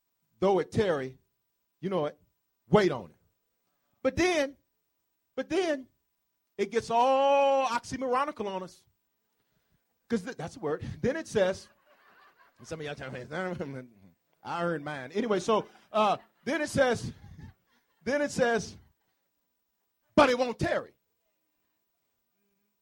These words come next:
You, you, you didn't hear me 'cause you're laughing.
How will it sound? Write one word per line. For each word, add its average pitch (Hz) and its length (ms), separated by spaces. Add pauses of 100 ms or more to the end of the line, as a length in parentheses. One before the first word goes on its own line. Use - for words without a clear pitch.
(1700)
You, 160 120
you, 165 160
you 180 160
didn't 135 140
hear 160 120
me 113 80
'cause - 220
you're 117 100
laughing. 120 380